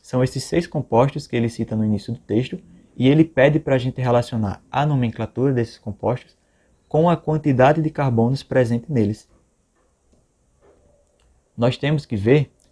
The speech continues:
quais são os prefixos utilizados nesses nomes. Quais são os prefixos que é utilizado na nomenclatura pra gente poder relacionar com o número de carbonos presente nessa estrutura, certo?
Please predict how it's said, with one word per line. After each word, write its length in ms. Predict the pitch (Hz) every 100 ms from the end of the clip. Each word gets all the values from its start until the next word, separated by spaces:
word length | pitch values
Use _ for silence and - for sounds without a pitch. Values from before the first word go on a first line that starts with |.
| _
quais 200 | 120 110
são 140 | - 127
os 120 | -
prefixos 800 | - 156 156 - 170 - 139 131
utilizados 760 | 131 113 104 107 113 113 - _ _ _ _ _
nesses 420 | 107 117 117 - 147
nomes. 420 | 110 104 107 _ _ _ _ _ _ -
Quais 180 | 117
são 100 | 135
os 100 | 165
prefixos 640 | - 156 151 143 143 - 143
que 140 | 131
é 60 | 120
utilizado 480 | - 117 107 107 107
na 100 | 113
nomenclatura 760 | 117 104 107 98 107 123 165 _ _ _
pra 140 | 120
gente 220 | 117 127 -
poder 280 | 117 110
relacionar 840 | 107 135 151 135 - 110 104 131 123
com 200 | 123 127
o 40 |
número 300 | 127 143 147
de 260 | 143 139 - -
carbonos 500 | 127 117 104 127 -
presente 400 | 127 120 113 113
nessa 180 | 113 110
estrutura, 480 | - - - 107 110 _ _ _
certo? 320 | - 107 110